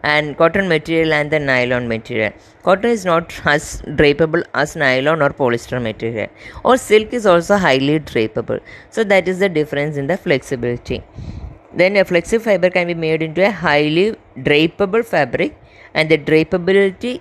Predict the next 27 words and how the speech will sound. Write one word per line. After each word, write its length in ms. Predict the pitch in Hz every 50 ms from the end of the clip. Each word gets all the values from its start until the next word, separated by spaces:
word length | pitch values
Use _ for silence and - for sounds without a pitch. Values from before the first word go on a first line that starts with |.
| - -
is 260 | 190 233 320 - -
related 600 | 175 165 156 151 156 156 160 156 - 175 170 -
to 100 | 160 151
the 120 | 196 247
flexibility 680 | - - 160 143 139 - - 143 143 139 139 - - 147
of 140 | 139 135 135
the 120 | 143 139
fiber. 480 | - - 135 135 127 117 127 117 107 - - - - - - - - - - - - - _ _ _ -
As 240 | - 151 147 135 - - -
you 280 | 95 123 139 143 147 139
can, 340 | - 165 160 160 151 147 135
uh, 140 | 135 127 - -
you 100 | - 139
can 220 | - 180 180 180
find 340 | 175 - 170 151 151 151 147
it 80 | 160 165
very 300 | 165 151 143 143 165 190
easily, 420 | 185 165 160 151 - 160 160 160 151 139 135 123 120
or 240 | 120 135 143 143 -
you 220 | - 139 143 143
can 260 | 139 - 170 180 208
compare 460 | 196 - 196 175 165 160 165 160 160 160
it 140 | 160 147
with 200 | 143 151 151 135
the 180 | 139 175 262 262 - - - - - -
cotton 400 | - 147 147 - - 160 170 160
fiber, 520 | - 135 127 135 127 143 151 214 220 240